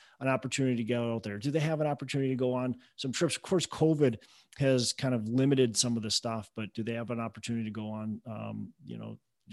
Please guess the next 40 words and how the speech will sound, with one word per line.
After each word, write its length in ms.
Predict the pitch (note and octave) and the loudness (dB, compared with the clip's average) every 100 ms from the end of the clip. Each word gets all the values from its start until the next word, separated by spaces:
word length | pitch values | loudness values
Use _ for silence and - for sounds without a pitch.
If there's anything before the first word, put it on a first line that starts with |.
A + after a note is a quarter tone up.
| A#2 | -8
maybe 240 | A#2 A#2 | -4 -4
a 60 | A2+ | -6
trip 240 | - B2 | -6 -6
to 80 | - | -6
the 100 | G#2+ | -10
casino, 640 | - - - C#3 B2+ A2 G#2+ | -6 -4 -2 0 0 -2 -4
maybe, 340 | A2 G#2+ G#2+ G2+ - _ | -6 -6 -6 -8 -16 _
um, 460 | - A2 G#2+ G#2+ G#2 _ _ | -8 -6 -6 -8 -10 _ _
you 100 | A2+ | -12
know, 180 | G#2+ A2 G#2 _ _ | -10 -10 -12 _ _
getting 240 | - A#2 A2+ | -4 -2 -2
out 160 | A2 - | -4 -4
to 140 | A#2+ | -4
their 140 | A2 | -4
church, 640 | G#2 - D3 C3+ - - - - - _ | -6 -2 2 2 0 -8 -10 -12 -20 _
um, 400 | A2+ G#2+ G#2 G#2+ G#2 | -10 -8 -8 -8 -8
volunteering? 800 | G2 A#2 A#2 A2 - D#3 D3 B2 | -4 -2 -2 -2 -2 2 4 4
Do 100 | A2 | 2
we 120 | B2+ | 2
have 220 | D3 F3+ - - - | 2 2 -2 -6 4
volunteering 500 | D#3 F3 - E3+ D#3+ | 6 8 6 4 4
groups 260 | D#3 D#3+ | 2 2
come 280 | - D3+ C#3 | 0 0 2
in? 240 | D3+ E3 G#2+ | 2 2 0
Do 80 | G#2 | -2
we 80 | |
have 160 | A#2+ A2 | -2 -2
Boy 180 | A#2 B2+ | 0 2
Scouts, 360 | - A2 G#2+ | 0 -2 -6
Girl 220 | - A#2+ B2 | -4 -2 0
Scouts 360 | - A2 A2 | -2 -8 -10
come 280 | - A#2 G#2+ | -8 -6 -2
in? 260 | A#2 A#2 G#2 - - - | -2 -4 -6 -12 -14 -4
Do 80 | |
we 80 | A#2 | -2
have 260 | A2+ A#2+ A2 | 0 -2 -2
schools, 540 | - - B2+ C3 A2+ - - _ - | -4 -2 0 0 -2 -8 -18 _ -10
um, 520 | G#2+ G#2 G#2 G#2 G2+ - C3 G3+ - | -8 -6 -6 -8 -10 -12 -14 -14 -6
you 140 | C3 | -2
know, 200 | A2+ G#2+ | -2 -4